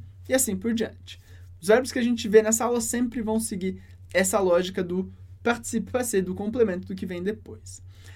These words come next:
Agora, o que é importante aqui? No plus que parfait, a gente pode ter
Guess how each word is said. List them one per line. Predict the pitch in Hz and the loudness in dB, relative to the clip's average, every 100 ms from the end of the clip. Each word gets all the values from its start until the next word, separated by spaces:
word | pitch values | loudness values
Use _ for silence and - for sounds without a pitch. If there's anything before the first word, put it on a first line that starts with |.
| - - - | -18 -12 2
Agora, | 277 247 - | 8 10 8
o | |
que | 294 | 2
é | |
importante | 339 302 262 247 233 226 | -2 0 -2 0 -2 -2
aqui? | 226 - - - - - - - - - - | -6 -10 -14 -16 -20 -20 -14 -12 -12 -14 -2
No | 208 339 349 | 4 4 4
plus | 269 233 - | 2 2 0
que | 156 | -6
parfait, | 98 - - 147 156 - - - - | -8 -12 0 0 0 -6 -18 -18 -4
a | 170 | 0
gente | 220 311 - | 0 0 -4
pode | - 202 170 151 151 | -6 -2 -2 -2 -8
ter | - - | -12 -12